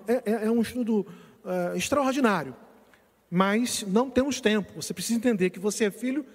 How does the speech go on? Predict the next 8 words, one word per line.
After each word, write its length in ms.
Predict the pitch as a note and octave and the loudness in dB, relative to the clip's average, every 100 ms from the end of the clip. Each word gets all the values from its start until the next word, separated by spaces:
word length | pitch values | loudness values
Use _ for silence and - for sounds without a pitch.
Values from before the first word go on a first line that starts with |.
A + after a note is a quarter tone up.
| - - _ | -20 -20 _
por 180 | A#3+ B3 | -8 -4
adoção. 1040 | B3+ C4 C4+ - - - - G3+ G3+ C#3+ - | -4 -4 -6 -6 -6 -4 0 2 0 -2 -6
Jesus 500 | E3 A#3 G3+ A#3 C#4+ | -2 0 0 -4 -6
não 120 | D#4+ D4 | -2 -2
é 80 | |
filho 280 | A#3+ - G#3 | -2 -8 -10
por 140 | F#3+ F3 | -8 -8
adoção. 500 | E3 D3 D#3 D3+ | -8 -8 -10 -12